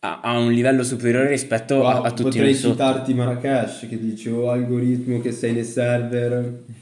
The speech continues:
Speaker 1: Eh, è vero,
Speaker 2: Eh,
Speaker 1: è vero.
Speaker 2: che, cioè, il concetto dell'algoritmo è, l'argomento diventa effettivamente una, un padrone.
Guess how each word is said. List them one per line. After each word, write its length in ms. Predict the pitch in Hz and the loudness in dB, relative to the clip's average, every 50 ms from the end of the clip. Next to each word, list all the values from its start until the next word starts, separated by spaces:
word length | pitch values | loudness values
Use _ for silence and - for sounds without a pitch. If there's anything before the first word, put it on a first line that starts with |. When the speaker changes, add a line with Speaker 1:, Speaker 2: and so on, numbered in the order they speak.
| - | -8
Speaker 1:
Eh, 260 | - 127 123 123 120 120 | -4 -2 0 0 2 2
è 40 | |
vero, 400 | 127 151 180 139 110 104 107 - - | 2 4 4 4 2 0 -2 -6 -8
Speaker 2:
Eh, 320 | - 131 120 107 - - - | -8 -6 -6 -6 -8 -10 -10
Speaker 1:
è 100 | 120 113 | -6 -4
vero. 220 | 123 143 139 110 | -2 -2 -2 -2
Speaker 2:
che, 320 | 110 127 135 139 135 - | -2 -2 -2 -2 -2 -4
cioè, 160 | - - 135 123 | -4 -2 0 0
il 160 | 123 120 120 | 0 0 0
concetto 420 | 131 127 127 - 147 151 - 160 | 0 -2 -2 -2 -4 -4 -4 -2
dell'algoritmo 1000 | 143 139 127 127 123 120 123 127 117 123 131 127 127 131 135 139 143 139 135 - - | -2 0 0 0 0 0 0 0 0 0 0 0 0 0 0 2 2 0 -4 -4 -4
è, 360 | 120 120 117 113 113 - - | -4 -4 -4 -6 -8 -10 -12
l'argomento 440 | 117 123 127 131 135 135 165 143 139 | -10 -8 -4 -2 0 0 0 0 0
diventa 280 | 135 127 127 123 127 120 | 0 0 0 -2 -2 -4
effettivamente 580 | 120 123 113 123 127 117 127 139 139 - 165 | -6 -6 -6 -4 -2 -2 -2 -2 -2 -2 -4
una, 220 | 147 139 127 120 117 | -2 -2 -2 -2 -2
un 360 | 117 113 - - 123 120 - | -4 -6 -8 -8 -10 -6 -4
padrone. 600 | - 120 123 151 165 147 127 120 117 113 - | -2 -2 0 2 2 2 0 0 -2 -6 -8